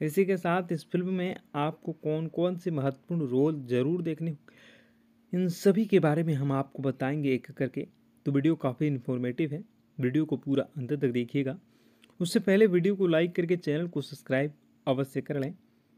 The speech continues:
ताकि ऐसे ही नॉलेजफुल आपको जानकारी समय से मिल सके और आप अच्छे खासे जीवन में तरक्की कर सको। तो दोस्तों, थेरी ये वर्ष दो हज़ार सोलह की आई एक भारतीय तमिल भाषा की एक्शन थ्रिलर फिल्म है,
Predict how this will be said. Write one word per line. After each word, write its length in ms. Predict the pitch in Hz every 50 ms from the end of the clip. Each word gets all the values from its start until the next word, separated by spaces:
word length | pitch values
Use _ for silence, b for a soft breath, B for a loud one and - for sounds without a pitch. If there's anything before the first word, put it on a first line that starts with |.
| _ _ -
ताकि 260 | 175 185 180 214 208
ऐसे 280 | 190 185 180 180 208 196
ही 120 | 208 214
नॉलेजफुल 540 | 185 160 151 156 160 160 - - 196 190 165
आपको 340 | 147 143 135 - - 147 131
जानकारी 520 | 127 127 127 127 123 - 127 123 123 139
समय 280 | - - 127 120 120 117
से 160 | - - 123
मिल 140 | 117 127 127
सके 300 | - 143 - - - - b b b b b b b b _ _ -
और 120 | 143 131
आप 240 | 131 139 151 - - _ _ _ _ _ _ -
अच्छे 280 | 160 156 - - 151
खासे 300 | - - 120 113 - 139
जीवन 300 | 120 117 110 107 127 143
में 100 | 143 160
तरक्की 400 | 160 - - 143 - - - 117
कर 160 | - - - -
सको। 240 | - - - - - b b b b b b b b b b b b b b b b b -
तो 80 | - 190
दोस्तों, 320 | 214 220 - - - 226
थेरी 420 | - - - 143 131 123 113 - - _ _ _ _ _ _ _ -
ये 100 | 139 143
वर्ष 340 | 131 135 196 214 202 - 220
दो 260 | 196 175 196 190 185
हज़ार 280 | 170 160 180 175 180 180
सोलह 360 | 180 - 170 165 175 196 208
की 220 | 202 - 196 - -
आई 340 | - 139 135 143 160 175 170
एक 100 | 139 135
भारतीय 480 | 117 135 135 139 143 143 - - 175
तमिल 340 | 175 - - 143 147 147 135
भाषा 300 | 120 139 131 131 - 175
की 180 | 175 - - - -
एक्शन 300 | 131 123 - - 147 131
थ्रिलर 380 | - - 127 131 139 151 151
फिल्म 260 | 151 - 160 156 151
है, 180 | 151 160 170